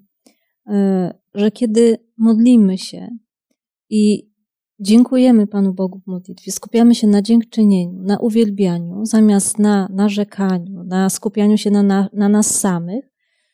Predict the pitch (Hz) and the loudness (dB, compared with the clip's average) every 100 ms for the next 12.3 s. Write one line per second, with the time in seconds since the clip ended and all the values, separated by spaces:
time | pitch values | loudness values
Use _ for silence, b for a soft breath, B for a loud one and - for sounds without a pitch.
0 | _ _ _ 202 - - 262 302 240 208 | _ _ _ -6 -6 -4 -2 -2 -4 -2
1 | 202 190 175 165 170 220 330 _ _ _ | -4 -2 -2 -2 -2 -2 -4 _ _ _
2 | 202 202 202 240 339 311 - 254 262 277 | -2 2 2 2 0 -2 -2 0 0 2
3 | 262 254 247 240 262 269 269 262 240 - | 2 0 0 2 2 2 -2 -4 -10 -4
4 | 247 226 226 - 240 247 247 233 - - | -2 -2 -4 -2 0 0 0 -2 -4 -10
5 | 170 175 190 _ _ _ 214 208 226 - | -12 -12 -16 _ _ _ -8 -4 -4 -2
6 | 220 240 247 240 254 202 175 165 - 202 | 0 0 -2 0 0 0 -4 -12 -16 -20
7 | _ _ _ _ 226 226 233 269 294 269 | _ _ _ _ -2 -2 -2 -4 -2 -4
8 | 262 240 - 262 269 240 233 262 - 233 | -4 -8 -6 -2 0 0 -2 -4 -6 -8
9 | - 240 277 311 233 - 196 196 196 185 | -8 -14 -10 -4 -4 -6 -10 -10 -6 -6
10 | - - - 214 220 226 262 302 277 240 | -8 -14 -10 -2 0 0 0 -2 0 0
11 | 220 - 240 233 208 - 269 311 349 440 | -2 0 2 4 2 0 -2 -2 -4 -8
12 | - 175 | -8 -12